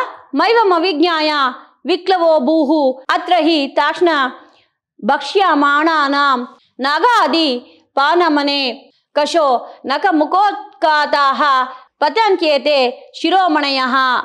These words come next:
ಪ್ರತಿಹಾರ ಹೇಳ್ತಾನೆ, "ಮಹಾರಾಜ, ಸರಿಯಾಗಿ ತಿಳಿಯದೆ ದುಃಖಿಸಬಾರದು, ಸರಿಯಾಗಿ ತಿಳಿದೆ ದುಃಖವನ್ನ ಪಡಬೇಡ.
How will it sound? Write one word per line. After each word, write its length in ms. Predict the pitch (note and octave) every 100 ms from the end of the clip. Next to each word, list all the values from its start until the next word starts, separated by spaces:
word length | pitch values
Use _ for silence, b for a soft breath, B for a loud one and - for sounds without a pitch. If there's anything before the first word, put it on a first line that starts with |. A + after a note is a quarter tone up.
| -
ಪ್ರತಿಹಾರ 420 | - B3+ C#4 C#4 B3+
ಹೇಳ್ತಾನೆ, 420 | B3+ C4 C4 D4+ F#4+ F#4+ B B
"ಮಹಾರಾಜ, 500 | C4 C#4 C#4+ C#4 C4 D#4+ G4
ಸರಿಯಾಗಿ 520 | - D4 E4+ F4+ E4
ತಿಳಿಯದೆ 600 | D#4+ D#4 D#4 D4 D4 A#3+
ದುಃಖಿಸಬಾರದು, 920 | C4+ F#4 F4+ E4 D4 C4+ C4+ C4 A#3+
ಸರಿಯಾಗಿ 460 | A3 C4 C4 C#4 C#4
ತಿಳಿದೆ 440 | C#4 C4+ C4+ C#4+ G4+ C5 B B B
ದುಃಖವನ್ನ 420 | B3+ D4 G4+ D#4+ D4+ C4+
ಪಡಬೇಡ. 420 | C4+ B3+ C#4+